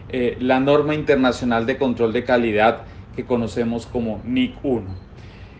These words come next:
Eh, en esta oportunidad quiero compartir con ustedes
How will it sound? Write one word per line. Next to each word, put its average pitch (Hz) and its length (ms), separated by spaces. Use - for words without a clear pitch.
Eh, 131 1000
en 160 200
esta 170 220
oportunidad 143 840
quiero 156 280
compartir 135 580
con 156 240
ustedes 139 760